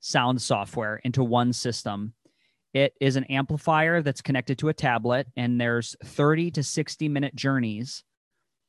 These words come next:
which are a collection of different frequencies in a different order and in different amplitude that play to the body. So if I were to push play on that system and put it, it's connected to a Tesla coil, modified Tesla coil,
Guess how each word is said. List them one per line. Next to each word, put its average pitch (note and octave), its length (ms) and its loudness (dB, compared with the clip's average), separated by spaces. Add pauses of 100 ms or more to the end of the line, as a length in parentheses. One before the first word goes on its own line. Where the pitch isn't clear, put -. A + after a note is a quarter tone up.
(120)
which C3+ 180 2
are C3+ 120 6
a A#2+ 40 0
collection D3 460 0
of C#3 100 4
different C#3+ 360 0
frequencies B2 880 -2
in C3 80 2
a C3 80 4
different C3+ 380 0
order C3 380 4
and B2 80 -2
in A#2+ 100 2
different B2 340 -2
amplitude A#2 640 -4
that A#2 120 -6
play A#2 200 -2
to A#2 80 -4
the A2+ 100 -2
body. G#2 380 -4 (1000)
So D3 280 4
if C3+ 140 -2
I D3+ 120 6
were F3+ 100 6
to F3+ 60 2
push - 280 0
play F3 240 4
on C3+ 140 6
that B2 140 0
system A#2+ 420 0
and A2+ 160 -2
put C#3 200 0 (160)
it, B2 200 -6
it's A#2+ 180 -8
connected C#3 500 -2
to C#3 120 0
a B2+ 60 2
Tesla F#3+ 400 -4
coil, G#2+ 360 -4
modified B2+ 480 0
Tesla A#2+ 280 -6
coil, A2 420 -4